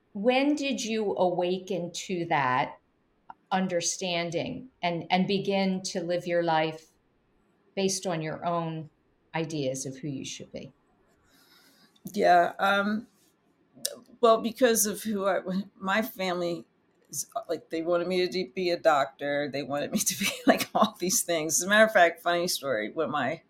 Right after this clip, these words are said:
Speaker 2: now husband, um, who wasn't my husband at the time, came to, uh, meet my family,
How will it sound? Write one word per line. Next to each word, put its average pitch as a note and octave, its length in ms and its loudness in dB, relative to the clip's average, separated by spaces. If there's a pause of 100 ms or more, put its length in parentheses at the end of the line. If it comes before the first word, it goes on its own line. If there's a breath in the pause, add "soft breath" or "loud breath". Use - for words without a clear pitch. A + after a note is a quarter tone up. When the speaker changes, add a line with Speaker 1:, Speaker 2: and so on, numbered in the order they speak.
Speaker 2:
now E3+ 240 0
husband, C#3+ 500 -4 (580 soft breath)
um, D#3+ 200 2
who D#3+ 100 -2
wasn't D3+ 280 0
my D3+ 60 -2
husband C#3+ 260 -4
at C#3 60 -6
the - 60 -6
time, C3 320 -4 (160)
came C#3 280 -6
to, C#3 200 -10 (260)
uh, - 180 -8 (180)
meet F3+ 200 0
my C#3 120 -2
family, C3+ 480 -6